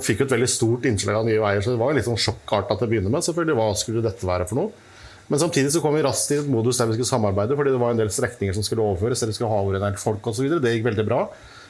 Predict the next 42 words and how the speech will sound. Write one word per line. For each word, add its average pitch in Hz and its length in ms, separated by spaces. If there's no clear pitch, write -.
Eh, 135 180
strekningen 127 480
er 127 80
åpen, 120 300
og 143 60
det 143 40
var 143 120
jo 156 40
ferdig 117 240
planlagt 101 400
fra 120 160
vår 107 140
side, 135 260
så 131 140
har 113 160
jo 113 80
Nye 113 160
Veier 107 220
gjort 101 140
noen 101 200
korreksjoner 101 540
etter - 220
det. - 40
Men, 151 220
men 170 100
jeg 160 140
tenker 135 240
at, 135 180
eh, 147 240
det 147 360
viktige 127 440
i 143 160
den 123 160
prosessen 131 400
var 120 160
jo, 131 60
var 110 180
jo 185 60
det 120 100
at 98 140
vi, 123 160
eh, 123 1080